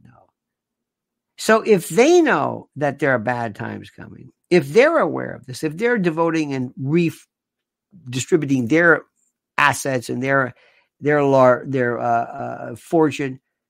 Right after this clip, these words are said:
to protection, why aren't you? So listen, let's talk about a very serious subject, emergency food. That's right, emergency food. I know, I know. At first blush, it's difficult for,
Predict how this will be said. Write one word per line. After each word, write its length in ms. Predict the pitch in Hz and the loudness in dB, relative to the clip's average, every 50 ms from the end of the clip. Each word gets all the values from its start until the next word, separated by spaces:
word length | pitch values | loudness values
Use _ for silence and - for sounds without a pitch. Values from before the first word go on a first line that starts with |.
| _ _ _ _ _ | _ _ _ _ _
to 120 | - 160 147 | 0 0 0
protection, 720 | - 156 139 - - 175 170 151 - - 147 139 139 127 - _ _ _ _ _ _ _ | 0 -2 -2 0 0 0 0 0 -4 -8 -8 -8 -10 -12 -16 _ _ _ _ _ _ _
why 420 | - 156 160 170 185 208 214 208 | -6 -4 0 2 2 4 2 2
aren't 240 | 202 196 190 185 190 | 0 -2 -2 -2 -4
you? 440 | 214 254 294 285 175 110 - - _ _ _ _ _ _ _ _ _ _ _ | -6 -6 -6 -6 -6 -8 -10 -16 _ _ _ _ _ _ _ _ _ _ _
So 220 | _ - - 117 110 | _ -16 -12 -10 -6
listen, 440 | 113 127 131 127 - - - - _ _ _ _ _ _ _ _ _ _ _ _ _ _ _ _ | -6 -4 -6 -6 -8 -12 -18 -20 _ _ _ _ _ _ _ _ _ _ _ _ _ _ _ _
let's 160 | 214 214 202 | -4 -4 0
talk 160 | - 226 202 185 | 0 0 0 2
about 180 | 180 175 160 | 0 0 0
a 20 | 156 | 0
very 240 | 143 170 170 165 | -2 -2 -2 -2
serious 480 | 147 - - 175 160 156 147 143 135 - | -4 -4 -4 -4 -2 -2 -2 -4 -6 -6
subject, 420 | - 165 151 131 120 135 120 - | -6 -6 -6 -4 -6 -10 -10 -10
emergency 640 | - - 156 160 185 185 175 185 175 - - 170 160 | -14 -8 -6 -4 -4 -2 -2 -4 -6 -6 -6 -8 -8
food. 340 | - - - 143 113 - - _ _ _ _ _ - | -8 -8 -12 -12 -12 -12 -16 _ _ _ _ _ -4
That's 220 | 196 208 - - | -4 -4 -2 -2
right, 180 | 196 180 165 156 | -2 0 0 0
emergency 600 | 156 147 160 165 170 151 170 151 - - 156 143 | 0 0 0 -2 -2 -2 -6 -8 -6 -8 -8 -10
food. 300 | 143 - 127 107 - - | -8 -12 -14 -16 -16 -16
I 240 | - 160 180 180 170 | -10 -6 -4 -4 -2
know, 260 | 143 131 123 120 123 | -4 -6 -8 -10 -12
I 140 | 135 151 156 | -10 -10 -8
know. 240 | 147 135 127 123 131 | -8 -8 -8 -8 -8
At 80 | 135 131 | -10 -8
first 340 | - - 202 190 - - | -6 -4 -4 -4 -4 -4
blush, 300 | - 156 156 160 156 - | -4 -2 -2 -2 -2 -4
it's 180 | - 139 - - | -8 -8 -10 -4
difficult 440 | - 202 175 160 156 131 147 151 139 | -4 -4 -2 -2 -4 -4 -6 -6 -6
for, 200 | - - 120 | -8 -10 -10